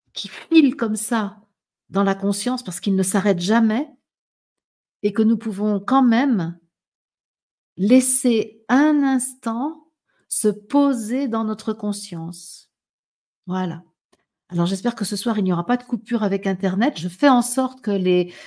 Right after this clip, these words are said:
fréquences que nous émettons soient complètement compatibles avec, euh, les fréquences d'Internet.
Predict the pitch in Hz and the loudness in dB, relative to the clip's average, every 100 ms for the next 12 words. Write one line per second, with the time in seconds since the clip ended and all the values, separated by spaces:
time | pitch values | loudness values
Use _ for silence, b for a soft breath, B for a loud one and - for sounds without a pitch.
0 | B - - 262 262 247 240 226 - 190 | B -6 0 0 0 -2 0 -2 -2 -2
1 | 196 190 247 226 220 - 214 233 - b | -2 2 2 2 0 -4 -4 -4 -6 b
2 | b b - 208 196 - 277 254 254 240 | b b -2 -2 0 0 0 -2 -2 -2
3 | 220 - 277 233 226 - 247 262 185 156 | -2 -2 0 0 -2 -4 -2 -2 -2 -4
4 | - - 208 196 226 226 226 - - 190 | -8 -4 -2 2 0 0 -6 -20 -4 0
5 | 180 202 202 208 226 226 196 196 202 185 | 2 2 0 -4 0 0 0 -2 -2 -2
6 | 160 175 - | -4 -6 -12